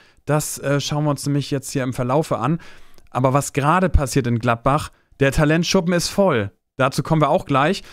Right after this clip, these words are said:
Und was haben sie jetzt gemacht? Sie haben eine andere Idee. Sie haben es quasi andersherum gemacht. Dadurch, dass sie schon so viele junge Spieler haben, haben sie jetzt etablierte Spieler geholt, um quasi die Mannschaft zu stabilisieren. Äh, hier kommen richtige Persönlichkeiten, absolute Leistungsträger ihrer Clubs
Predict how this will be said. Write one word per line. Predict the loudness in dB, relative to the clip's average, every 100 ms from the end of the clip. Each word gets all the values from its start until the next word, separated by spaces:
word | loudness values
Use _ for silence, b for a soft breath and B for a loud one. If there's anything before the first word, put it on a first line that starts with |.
| B -6
Und | 0
was | 0 2
haben | 0
sie | 2
jetzt | 0 0 0
gemacht? | 2 0 -2
Sie | -4 -2
haben |
eine | -2 -2
andere | 0 0 0 -2 -4 B B
Idee. | -2 2 2
Sie | 2 2
haben | 0
es | 0
quasi | -2 4 4
andersherum | 4 2 0 0 0
gemacht. | 0 -2 -4 B B -2
Dadurch, | 0 2 2
dass | 0 2
sie |
schon | 0 0
so | 0
viele | 0 0
junge | 2 2 0
Spieler | 0 0 2
haben, | 2 0 -2 -2
haben | -2
sie | 0
jetzt | -2 -4 B B -4
etablierte | 0 2 2 2 2 2
Spieler | 0 0 2 2
geholt, | 2 2 2 0 B B -2
um | 0 0
quasi | 0 0 2 0
die |
Mannschaft | 2 2 2 0 0
zu | -2 -2
stabilisieren. | 0 2 2 2 0 2 2 0 B B B _
Äh, | 0 2
hier | 2 2
kommen | 0
richtige | 0 0 0 0
Persönlichkeiten, | 2 2 2 2 0 -2 -2 0 -2
absolute | -6 -4 -2 0 0 0 B B
Leistungsträger | -2 0 2 0 0 -2 -2 2 2
ihrer | 2 0
Clubs | -2 0 0 -2